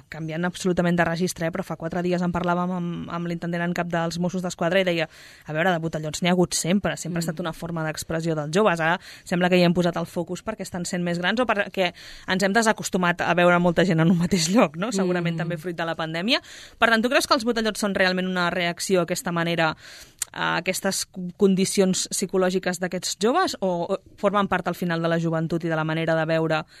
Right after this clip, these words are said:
Speaker 1: determinat oci per part de determinada joventut?
Speaker 2: Mm. Bé, segurament té a veure amb, amb totes dues coses, no? Com tu deies, en, ens hem desacostumat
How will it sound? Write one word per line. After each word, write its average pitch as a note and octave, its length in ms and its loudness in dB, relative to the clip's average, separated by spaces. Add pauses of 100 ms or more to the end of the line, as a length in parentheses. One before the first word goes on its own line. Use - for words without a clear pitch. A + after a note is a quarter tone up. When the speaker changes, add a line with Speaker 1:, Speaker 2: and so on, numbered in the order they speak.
(260)
Speaker 1:
determinat E3+ 540 0
oci E3 240 -2
per D#3 160 -6
part E3 220 -6
de D#3+ 160 -2
determinada D#3 480 -6
joventut? D3+ 540 -10 (140)
Speaker 2:
Mm. D#3+ 360 -6 (960)
Bé, G#3+ 160 6
segurament G3 560 4
té F#3+ 80 4
a - 20 6
veure F#3+ 200 6
amb, F#3 280 2
amb F3+ 160 0
totes F3 440 -2
dues F3+ 280 -4
coses, F#3+ 360 2
no? G3+ 160 2
Com A3 180 4
tu F#3+ 80 0
deies, F#3 340 4
en, E3+ 240 0
ens E3 160 -4
hem D#3+ 140 -2
desacostumat E3+ 600 0